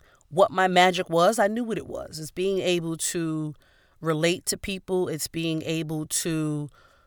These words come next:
talk to people, to communicate. It's being able to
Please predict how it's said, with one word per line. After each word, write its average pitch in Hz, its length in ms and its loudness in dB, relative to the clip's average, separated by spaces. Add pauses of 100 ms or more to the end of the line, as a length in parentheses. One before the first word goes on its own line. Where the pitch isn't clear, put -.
(180)
talk 170 340 4
to 202 100 -6
people, 202 280 -8
to - 160 -2
communicate. 185 840 -2 (1120)
It's - 140 -4
being 170 320 0
able 165 360 -2
to 151 600 -2